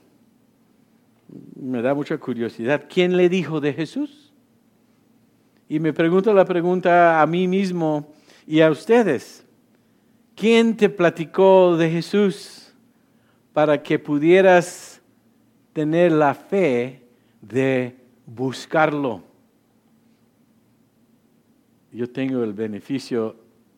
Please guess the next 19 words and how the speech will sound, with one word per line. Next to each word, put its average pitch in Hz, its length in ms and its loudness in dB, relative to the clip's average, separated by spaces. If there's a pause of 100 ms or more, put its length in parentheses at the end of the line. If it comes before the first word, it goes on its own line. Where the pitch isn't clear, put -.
(540)
y 113 200 -10
la 110 340 -10
bendición 131 1120 -6 (480)
de 120 240 -8
que 123 160 -8
yo 143 220 -2
fui 131 640 -6 (340)
criado 127 720 0
en 117 180 -8
un 135 140 -6
hogar 120 480 -2
cristiano, 110 960 -12 (580)
o 104 240 -18 (360)
un 117 240 -16
hogar 98 460 -20
cristiano, 87 600 -20
ajá. - 300 -20 (1600)
Mis 135 180 -6
papás, 220 840 -2